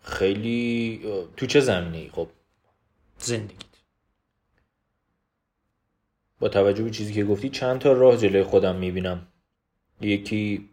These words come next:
Speaker 1: اینکه کلاً بیخیالش بشم، رهاش کنم، یا اینکه یه چیز جدید شاید تولید کنم و همسو بشم با جریان.
Speaker 2: یعنی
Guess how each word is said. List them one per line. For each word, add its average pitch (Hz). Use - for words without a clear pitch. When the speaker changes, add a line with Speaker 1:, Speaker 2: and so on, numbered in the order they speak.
Speaker 1:
اینکه 101
کلاً 101
بیخیالش 101
بشم، 107
رهاش 92
کنم، 87
یا 101
اینکه 98
یه 95
چیز 101
جدید 98
شاید 90
تولید 85
کنم 90
و 87
همسو 92
بشم 80
با -
جریان. 85
Speaker 2:
یعنی 127